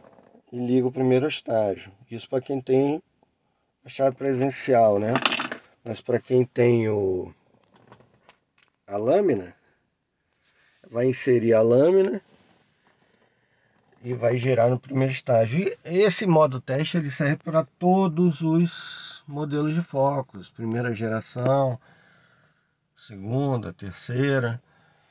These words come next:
No, no caso dos primeira geração, você vai ter um botão aqui, que é aquele botão lá do, do odômetro parcial. Você vai ter que combinar ele com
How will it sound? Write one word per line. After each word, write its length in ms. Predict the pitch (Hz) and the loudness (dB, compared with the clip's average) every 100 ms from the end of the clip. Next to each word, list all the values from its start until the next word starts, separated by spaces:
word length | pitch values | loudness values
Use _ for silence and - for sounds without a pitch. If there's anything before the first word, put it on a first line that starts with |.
| _ _ _ _ _ _ | _ _ _ _ _ _
No, 540 | 95 117 120 123 117 | -16 -8 -2 -2 0
no 120 | 120 | 0
caso 320 | 123 135 135 127 | 2 2 2 0
dos 220 | 127 - | -6 -6
primeira 400 | 139 127 127 127 | -2 2 4 4
geração, 600 | 120 117 113 - 131 147 | 4 2 2 2 2 2
você 260 | 143 127 139 | 0 -4 -2
vai 160 | 139 | -2
ter 140 | 131 131 | 0 0
um 240 | 120 117 | 0 2
botão 500 | 117 - - 110 104 | 0 -2 0 2 2
aqui, 400 | 98 - 139 123 | -2 -6 -4 -4
que 140 | - | -4
é 20 | 107 | -10
aquele 260 | - 104 | -8 -8
botão 440 | 101 104 - 101 95 | -4 -4 -2 -2 0
lá 180 | 98 | 0
do, 380 | 95 98 90 87 - | 0 -2 -4 -6 -14
do 140 | 104 101 | -8 -2
odômetro 560 | 101 117 147 127 - | 2 6 6 4 0
parcial. 760 | - 107 95 - 120 151 135 87 _ _ _ _ _ _ _ _ | -2 -2 -2 0 4 6 4 2 _ _ _ _ _ _ _ _
Você 220 | _ - 110 | _ -18 -8
vai 160 | 120 | -8
ter 160 | - 127 | -8 -14
que 120 | - | -16
combinar 680 | - 131 127 143 123 113 110 | -8 -4 -2 0 2 2 4
ele 360 | 127 165 160 | 4 4 0
com 400 | 127 143 139 143 | -2 2 2 0